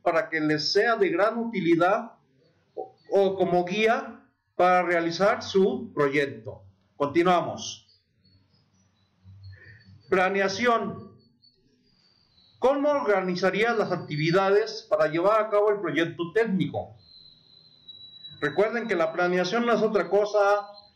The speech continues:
más que llevar todos los elementos del proyecto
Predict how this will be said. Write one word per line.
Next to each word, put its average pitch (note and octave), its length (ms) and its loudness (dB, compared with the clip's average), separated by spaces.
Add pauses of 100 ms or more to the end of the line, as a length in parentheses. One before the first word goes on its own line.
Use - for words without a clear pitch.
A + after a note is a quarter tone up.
(140)
más D3 300 2
que C3 520 -2 (240)
llevar F3 420 0
todos G#3+ 520 2
los C3+ 160 -2
elementos E3+ 720 0
del B2+ 180 0
proyecto F#3+ 760 -2